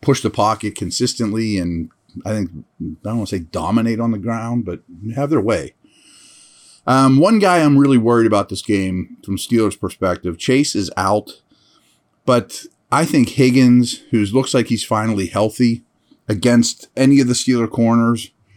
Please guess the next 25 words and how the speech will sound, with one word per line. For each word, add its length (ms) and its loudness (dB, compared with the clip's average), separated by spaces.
is 140 -2
going 300 2
to 100 -4
be 500 -2
a 100 2
major, 680 0
uh, 320 -4
attraction 640 -4
for 140 -6
Burrow. 480 -8
I, 240 -2
I 60 2
bet 320 -2
that 180 -4
Burrow's 400 0
looking 280 -4
at 100 -8
Higgins 420 0
like 160 -6
he 120 -10
usually 380 0
does 240 -4
Chase 480 -4
and 240 -10
says, 560 -4